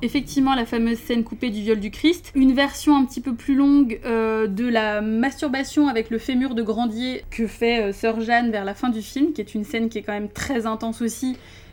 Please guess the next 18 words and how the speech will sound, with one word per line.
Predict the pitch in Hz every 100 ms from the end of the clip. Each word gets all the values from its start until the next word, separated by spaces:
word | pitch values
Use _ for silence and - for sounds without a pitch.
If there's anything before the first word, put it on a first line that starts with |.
| -
Et |
c'est | 208 233
là | 247 240
où | 208
je | 196 208
réévoque | 226 226 240 240
le | 220
fait | 196 226
que | 226 202
c'est | - -
une | 202
performance | 208 202 220 226 240
quand | -
même | 214 220
de | 208
la | 190
part | 190 208
de | 196